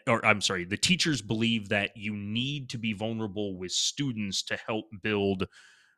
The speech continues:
relationships, and that, that those relationships, and I think, I can't imagine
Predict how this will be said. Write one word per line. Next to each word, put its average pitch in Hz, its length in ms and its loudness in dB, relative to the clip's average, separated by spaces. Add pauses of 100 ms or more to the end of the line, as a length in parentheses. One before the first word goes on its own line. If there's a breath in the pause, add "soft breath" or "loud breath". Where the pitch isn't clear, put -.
relationships, 98 960 -2 (160)
and 101 160 -4
that, 101 160 -4
that 101 240 2 (180)
those 107 280 0
relationships, 98 760 2
and 90 80 -8
I - 40 -12
think, - 320 -2 (880 soft breath)
I 120 40 -10
can't 147 260 2
imagine 110 680 4